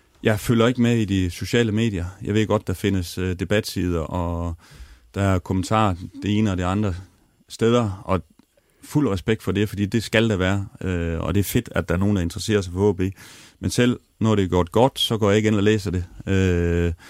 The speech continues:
og når det går skidt, så går jeg heller ikke ind og læser det. Det, det er ikke noget, jeg sådan, som sådan kan forholde mig til. Jeg forholder mig til, hvad jeg kan gøre, øh, og hvordan jeg kan ændre tingene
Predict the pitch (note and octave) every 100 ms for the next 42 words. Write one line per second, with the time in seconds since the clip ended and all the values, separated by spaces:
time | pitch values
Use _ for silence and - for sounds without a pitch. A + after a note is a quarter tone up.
0 | - - - _ _ - G#2+ G2+ F#2+ F2+
1 | B2+ A#2+ - G2+ F#2 A2 A#2+ A2 G#2+ G2
2 | G#2 G2+ D2+ F2 G#2 G2 G#2 A2 A2+ A#2
3 | A2+ G2 - G2+ F2 - F#2 - A#2 -
4 | F#2 F2 F#2 G#2 G#2+ F2 F#2 F#2+ F#2 G#2+
5 | G#2+ F2+ - F#2+ G2 G2 G#2 E2 E2+ G2+
6 | - - - _ - F#2+ F2+ E2+ C#2+ F2+
7 | G2 G2+ G2 G2+ E2 - _ _ _ _
8 | G#2+ G#2 F2+ G2+ G#2 F2+